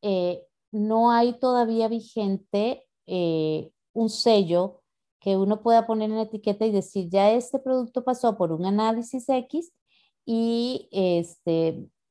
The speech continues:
por tanto es amigable al ambiente, por tanto es, eh, biodegradable", que es una de las características para que sea amigable al ambiente. Pero ya está por salir.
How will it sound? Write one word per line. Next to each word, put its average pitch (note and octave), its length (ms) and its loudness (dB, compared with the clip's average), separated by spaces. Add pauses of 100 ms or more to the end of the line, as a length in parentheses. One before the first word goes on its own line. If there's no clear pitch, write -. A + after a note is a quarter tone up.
(140)
por G3+ 160 -2
tanto G#3+ 320 2
es A3 160 0
amigable F3+ 420 2
al F#3 100 2
ambiente, D3+ 500 -2
por D#3+ 200 -10
tanto F3 380 -2
es, F#3+ 340 0 (520)
eh, D#3+ 400 2
biodegradable", F3 1000 2
que E3+ 80 -8
es D#3 200 -10
una G3 180 0
de G#3 60 4
las F#3 200 0
características D#3+ 880 -4
para D3 220 -10
que D#3 80 -10
sea D#3+ 160 -4
amigable D#3+ 380 0
al E3 60 -2
ambiente. C3+ 500 -8 (480)
Pero G#3+ 140 2
ya G#3+ 120 4
está A#3 220 -2
por B3 120 -6
salir. D3 400 -4